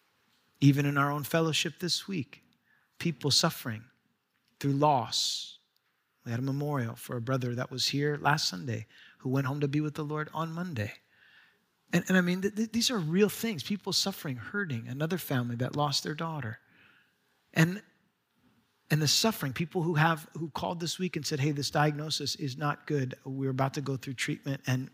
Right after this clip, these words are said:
can you pray for us?" I mean, these are things that happen on a regular basis that we intercede, we visit, we go, we send people to minister to, and it's, it's throughout this body. People suffering.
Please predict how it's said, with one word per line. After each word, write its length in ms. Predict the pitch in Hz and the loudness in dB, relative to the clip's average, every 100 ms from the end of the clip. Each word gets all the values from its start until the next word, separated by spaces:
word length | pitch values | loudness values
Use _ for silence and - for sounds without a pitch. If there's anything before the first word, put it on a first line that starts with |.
| - | -4
can 180 | 139 139 | -2 -2
you 120 | 135 - - - | -4 -6 -18 2
pray 140 | 147 | 4
for 100 | 143 | 4
us?" 100 | 123 | 2
I 40 | 156 | -2
mean, 100 | 165 | 0
these 140 | 214 | 0
are 40 | 254 | 0
things 200 | 226 175 | -2 2
that 100 | 143 | 4
happen 300 | 151 160 147 | 4 2 -6
on 140 | 135 | -6
a 60 | 123 | -2
regular 380 | 143 165 151 | 0 0 0
basis 380 | 135 143 135 135 | -2 -2 -2 -4
that 160 | 135 - | -6 -4
we 160 | 143 | -4
intercede, 480 | 147 139 - 151 143 - - - | -2 -2 0 2 0 0 -12 -6
we 80 | 139 | -2
visit, 420 | 120 151 135 - | 2 2 2 -2
we 120 | 143 131 | -4 -4
go, 280 | 156 147 | 0 2
we 120 | 147 131 | 2 2
send 340 | - 147 143 | 2 2 -2
people 240 | 156 147 | -6 -4
to 80 | 139 | -4
minister 420 | 139 151 139 - | -2 -2 -2 -4
to, 240 | 127 151 147 | -4 -2 -2
and 100 | 151 170 | -4 0
it's, 200 | 156 - - | -2 0 -2
it's 160 | - | 0
throughout 400 | - 156 165 - | 2 2 2 2
this 180 | 190 - | 2 2
body. 520 | - 147 - 98 101 _ - _ _ _ _ _ _ _ _ _ _ _ _ | -2 -8 -8 -10 -12 _ -20 _ _ _ _ _ _ _ _ _ _ _ _
People 320 | - 220 - 202 | 0 0 2 2
suffering. 580 | - 202 - 135 104 | 2 2 -4 -4 -4